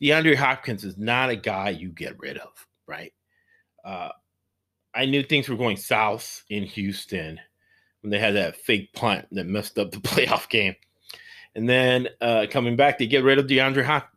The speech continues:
DeAndre Hopkins is not a guy you get rid of. The reason you don't, because regardless of what you're paying him, he goes to Houston and buys, you know, thirty thousand sneakers for the kids, right? So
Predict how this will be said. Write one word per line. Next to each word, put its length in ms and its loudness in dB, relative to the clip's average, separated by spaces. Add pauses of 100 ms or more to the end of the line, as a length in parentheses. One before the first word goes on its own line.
DeAndre 340 0
Hopkins 400 -4
is 60 -10
not 180 0
a 60 2
guy 120 2
you 140 0
get 140 -4
rid 140 4
of. 120 -2 (380)
The 100 -2
reason 420 4
you 160 -2
don't, 420 4
because 280 2
regardless 400 4
of 60 0
what 140 4
you're 120 0
paying 440 0
him, 360 0 (920)
he 640 -2 (420)
goes 280 6
to 120 -4
Houston 540 0
and 180 2
buys, 760 4
you 120 -4
know, 180 -6
thirty 260 -2
thousand 720 -2 (440)
sneakers 680 0
for 120 -4
the 80 0
kids, 680 -4 (160)
right? 240 -4 (220)
So 260 0